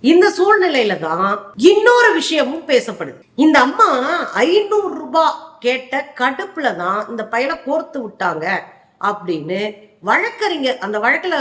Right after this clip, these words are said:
அஹ், தன்னையும் இணைத்து வாதாடக்கூடிய ஒரு வழக்கறிஞர் பேசியிருக்காரு.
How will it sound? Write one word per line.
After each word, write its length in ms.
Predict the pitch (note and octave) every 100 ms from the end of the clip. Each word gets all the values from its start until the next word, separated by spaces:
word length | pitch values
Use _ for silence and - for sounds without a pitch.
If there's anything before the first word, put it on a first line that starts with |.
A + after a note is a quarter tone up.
| A#3+ G3+ F#3 F3 E3 D#3+ - _ _ _
அஹ், 140 | F3+ G3
தன்னையும் 380 | A#3 D#4 E4+ C#4+
இணைத்து 340 | C4+ C#4+ D#4+
வாதாடக்கூடிய 720 | B3 A3+ C#4 B3 A#3 A3 E4
ஒரு 180 | G4+ D#4
வழக்கறிஞர் 760 | A3 C4+ F#4+ F#4+ D#4 A3+ B3+ C4+
பேசியிருக்காரு. 480 | G#3 F3 D3+ -